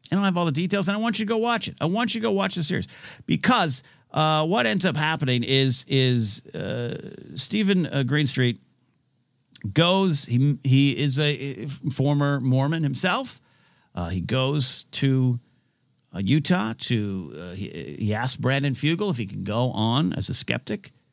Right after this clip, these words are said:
though someone who has had a U F O-based show on the New York Post, uh, YouTube channel and podcast feed for a while and done his own work. "Can I go on? I wanna, I wanna experience what's there at Skinwalker Ranch." Again,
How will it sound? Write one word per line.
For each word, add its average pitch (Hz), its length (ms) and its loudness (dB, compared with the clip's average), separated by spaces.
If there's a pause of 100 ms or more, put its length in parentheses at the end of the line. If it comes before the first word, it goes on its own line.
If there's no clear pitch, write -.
(460)
though 117 180 4
someone 135 340 4
who 117 100 2
has 104 120 -2
had 117 200 2
a 131 100 4
U 127 200 2
F 139 160 0
O-based 135 480 2
show 165 420 0
on 120 220 -2
the 127 80 2
New 123 80 2
York 131 160 -2
Post, 147 400 -2
uh, 131 340 0
YouTube 135 320 -2
channel 156 340 0
and 117 120 0
podcast 135 400 -2
feed 151 160 -4
for 147 80 -6
a 135 60 0
while 160 340 0
and 101 140 -2
done 120 100 0
his 120 140 0
own 123 120 2
work. 190 180 -2 (300)
"Can 156 280 2
I 165 80 2
go 147 220 2
on? 190 360 -2
I 120 80 -2
wanna, 123 540 2
I 104 80 -4
wanna 117 240 -2
experience 143 500 -4
what's 127 160 -6
there 147 140 -2
at 185 80 -2
Skinwalker 165 500 -6
Ranch." 196 300 -2
Again, - 320 -2